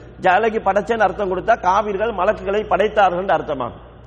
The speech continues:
இப்படி ஏராளமான குர்ஆன் வசனங்கள் எடுத்து காட்டி இதெல்லாம் உடைச்சாங்க. நான் இது எதுக்கு சொல்றேன்னு சொன்னா, மு-, அத முத்தசாபிகத்தான ஒரு வசனத்தை எடுத்து வச்சு, பல அர்த்தங்களுக்கு இடம்பாடான ஒரு வார்த்தையை எடுத்து வச்சு, அவங்க உருவாக்குன ஒரு கொள்கைக்கு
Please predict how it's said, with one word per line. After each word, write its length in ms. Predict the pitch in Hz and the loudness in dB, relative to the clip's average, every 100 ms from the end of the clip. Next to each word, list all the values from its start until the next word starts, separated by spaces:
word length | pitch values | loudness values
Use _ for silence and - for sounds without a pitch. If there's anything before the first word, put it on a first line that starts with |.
| - - - - - - - - - | -20 -20 -20 -20 -20 -20 -20 -20 -10
இப்படி 240 | 208 277 | -4 2
ஏராளமான 500 | 262 269 285 277 277 | 4 6 4 4 2
குர்ஆன் 300 | 262 233 254 | 2 2 2
வசனங்கள் 360 | 247 262 214 202 | 2 -2 -2 -2
எடுத்து 200 | 196 202 | -2 0
காட்டி 280 | 208 202 254 | 2 0 -2
இதெல்லாம் 400 | 208 196 240 220 | 0 2 2 2
உடைச்சாங்க. 460 | 254 254 202 143 - - - - - - - | 2 2 2 -4 -12 -20 -20 -20 -20 -20 -10
நான் 140 | - 208 | -2 0
இது 140 | 226 | 4
எதுக்கு 280 | 247 302 302 | 4 2 -2
சொல்றேன்னு 340 | 254 233 226 | 0 0 -2
சொன்னா, 500 | 190 180 165 160 147 - - - - 165 | -4 -4 -2 -2 -4 -8 -18 -20 -8 -2
மு-, 160 | 226 | 0
அத 180 | - 190 | 2 2
முத்தசாபிகத்தான 1000 | 190 208 277 277 262 262 254 240 233 226 | 2 0 0 2 2 2 -2 0 0 0
ஒரு 100 | 202 | 0
வசனத்தை 400 | 185 196 220 190 | 0 0 -4 -2
எடுத்து 200 | 180 180 | -4 -4
வச்சு, 240 | 170 139 | -4 -6
பல 300 | 135 190 220 | -2 2 4
அர்த்தங்களுக்கு 440 | 220 220 262 262 214 | 2 0 -2 -2 0
இடம்பாடான 520 | 226 247 240 240 233 | 0 2 2 2 -2
ஒரு 100 | 208 | 0
வார்த்தையை 340 | 185 202 226 | 2 0 0
எடுத்து 220 | 220 190 190 | -4 -2 -4
வச்சு, 460 | 175 - 160 139 - - - | -6 -6 -6 -6 -10 -18 -2
அவங்க 340 | 170 226 269 | 0 2 0
உருவாக்குன 440 | 240 262 285 269 262 | 0 2 0 0 -2
ஒரு 160 | 226 | -2
கொள்கைக்கு 440 | - 233 247 226 | -2 -2 -2 -2